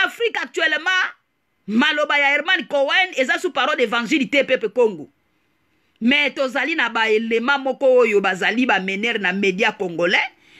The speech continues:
oyo bazwaka maloba ya Herman Cohen lokola parole de l'évangile. Et pourtant,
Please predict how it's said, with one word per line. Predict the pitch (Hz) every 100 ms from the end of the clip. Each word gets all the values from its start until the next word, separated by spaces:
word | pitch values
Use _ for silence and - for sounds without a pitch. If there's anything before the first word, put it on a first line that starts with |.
| - -
oyo | 277 285
bazwaka | 226 190 214 214
maloba | 220 208 214 208
ya |
Herman | 214 269 254
Cohen | 226 240 254
lokola | 214 269 233
parole | 220 240 240
de |
l'évangile. | 214 214 202 175 247 156 131 _ _ _ _ - - -
Et | 220 277
pourtant, | 311 311 370